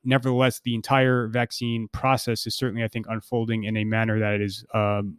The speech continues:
more positive than people were anticipating back in October. Um, and that process is, is moving, um, you know, moving along rapidly. So Pfizer should be able to receive emergency use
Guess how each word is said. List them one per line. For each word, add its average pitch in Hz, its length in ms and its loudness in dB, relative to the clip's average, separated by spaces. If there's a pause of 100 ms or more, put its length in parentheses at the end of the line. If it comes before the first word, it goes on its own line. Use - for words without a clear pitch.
more 127 240 6
positive 117 460 4
than 107 160 0
people 113 300 -2
were 110 440 0
anticipating 110 500 -4
back 107 240 0
in 110 80 0
October. 104 560 4 (440)
Um, 107 200 4
and 120 80 4
that 123 120 4
process 127 420 4
is, 113 340 2
is 104 220 0 (240)
moving, 120 560 4
um, 107 400 0
you 120 80 -4
know, 107 80 2
moving 135 280 6
along 117 260 4
rapidly. 117 400 2
So 107 360 2 (400)
Pfizer 131 480 8
should 143 300 4
be 139 80 8
able 131 200 6
to - 180 -4
receive 127 480 2
emergency 120 560 0
use 120 280 0